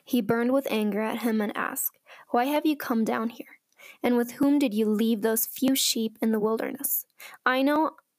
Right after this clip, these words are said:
how conce-, how conceited you are and how wicked your heart is. You came down only to watch the battle.'" I believe that this is something that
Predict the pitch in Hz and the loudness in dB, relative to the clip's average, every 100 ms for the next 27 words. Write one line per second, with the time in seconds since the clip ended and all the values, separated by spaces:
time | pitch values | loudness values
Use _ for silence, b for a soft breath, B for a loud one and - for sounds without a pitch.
0 | - - 233 220 - 220 - 220 - - | -10 -4 -4 -4 -4 -2 -2 -4 -6 -10
1 | 247 226 233 220 - 277 302 262 247 185 | -4 -2 -2 -2 0 2 2 2 2 0
2 | 202 - B B - 226 226 208 220 240 | -2 -6 B B -4 -2 0 -2 0 -2
3 | 226 233 - 220 240 262 - - - 269 | -2 -4 -4 -6 -4 -6 -6 -6 -4 -2
4 | - 262 226 208 220 226 220 220 - 196 | 0 0 0 -2 -2 -2 0 -2 -2 -2
5 | 165 - - _ - 233 - - - - | -2 -4 -8 _ -10 -6 -4 -6 -8 -14
6 | _ _ _ _ 240 254 269 247 247 254 | _ _ _ _ -2 0 0 0 0 0
7 | 254 254 - 240 - 226 220 220 220 208 | 0 -2 -2 -2 -2 -2 -4 -2 -2 -2
8 | 110 - | -4 -6